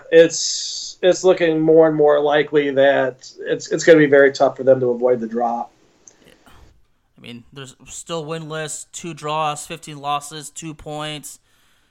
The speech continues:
Speaker 2: a negative twenty-one goal differential. Boy, you know, you know, only, you know, conceding twenty-nine goals while, you know, forcing only eight. I mean, the team is just a disaster.
Speaker 1: Yeah,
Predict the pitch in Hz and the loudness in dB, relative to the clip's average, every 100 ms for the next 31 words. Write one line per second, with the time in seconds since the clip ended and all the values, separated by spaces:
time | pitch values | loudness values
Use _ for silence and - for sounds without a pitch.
0 | _ - 143 156 165 160 - 170 165 143 | _ -16 -10 -8 -6 -8 -12 -12 -12 -10
1 | 156 156 139 151 151 151 156 151 151 160 | -10 -10 -10 -12 -10 -12 -12 -14 -14 -14
2 | 156 151 - _ _ 262 131 - - _ | -14 -14 -18 _ _ -16 -14 -16 -18 _
3 | _ _ _ 151 151 139 _ _ _ _ | _ _ _ -12 -10 -12 _ _ _ _
4 | _ _ 175 165 190 202 202 175 180 160 | _ _ -8 -6 -6 -6 -8 -10 -10 -10
5 | 151 _ 180 156 208 196 - 196 185 170 | -10 _ -14 -10 -10 -10 -10 -8 -6 -6
6 | 160 143 175 180 147 147 147 143 151 135 | -8 -10 -8 -8 -10 -8 -8 -8 -8 -12
7 | - 175 160 165 160 156 139 147 151 127 | -12 -14 -12 -14 -14 -12 -10 -10 -10 -12
8 | 120 120 - _ _ _ _ _ 139 190 | -16 -18 -20 _ _ _ _ _ -18 -14
9 | 185 147 147 143 120 117 113 117 - - | -12 -12 -14 -16 -18 -16 -12 -12 -14 -20
10 | - _ _ _ _ _ _ _ _ _ | -20 _ _ _ _ _ _ _ _ _
11 | _ _ _ _ _ _ _ _ - 139 | _ _ _ _ _ _ _ _ 0 4
12 | 135 135 | 4 4